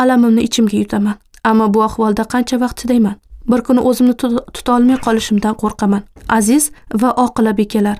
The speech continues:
bu ayolning ko'ngil kechinmalariga munosabatingiz qanday? Siz mana shu ayolga qanday maslahat bergan bo'lardingiz?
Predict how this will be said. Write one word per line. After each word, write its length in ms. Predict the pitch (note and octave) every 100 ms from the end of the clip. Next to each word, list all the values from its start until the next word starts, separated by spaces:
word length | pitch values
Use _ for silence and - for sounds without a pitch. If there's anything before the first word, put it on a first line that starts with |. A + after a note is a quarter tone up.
| - -
bu 140 | A#3+
ayolning 400 | A#3+ A#3+ A#3+ B3
ko'ngil 320 | A#3+ A#3+ B3 C4
kechinmalariga 800 | A#3 B3 A#3 A3 A3 G#3+ B3 B3+ -
munosabatingiz 720 | A#3 C4+ D4 D4 C4 B3+ B3 C#4
qanday? 360 | - D#4 G#3 G3 _ _
Siz 200 | - D4
mana 200 | C#4 C4+
shu 120 | C4+
ayolga 360 | C#4 C4 C4 C4
qanday 340 | C4+ C4+ B3+
maslahat 540 | C#4+ C4+ - B3+ C4+ A#3+
bergan 320 | B3+ B3 C4
bo'lardingiz? 540 | A3 G3+ F#3+ G3+ G3+